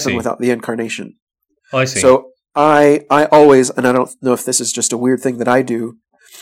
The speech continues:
Speaker 2: but my meditations on, my meditations on Advent and Lent are almost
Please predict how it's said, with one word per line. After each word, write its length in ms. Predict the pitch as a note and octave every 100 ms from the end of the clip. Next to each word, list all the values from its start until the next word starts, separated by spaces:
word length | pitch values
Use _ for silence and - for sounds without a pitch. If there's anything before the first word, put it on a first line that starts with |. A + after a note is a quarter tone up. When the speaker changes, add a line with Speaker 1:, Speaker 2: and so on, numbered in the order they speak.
| _ _
Speaker 2:
but 160 | C3 C3+
my 360 | C3+ C#3 C#3 C#3+
meditations 720 | B2+ B2 - B2+ B2+ A#2+ A#2+
on, 460 | B2 A#2+ A#2 A#2 - _ _ _ _ _ _ _ _ _ _ _ _
my 180 | C#3+ F3+
meditations 500 | G3+ G3 F#3+ F#3+ G3
on 140 | C3+
Advent 320 | C3 D3+ D#3+ -
and 140 | A#2
Lent 180 | B2+ C#3+
are 180 | B2 -
almost 600 | C#3 D#3 B2 G#2+ -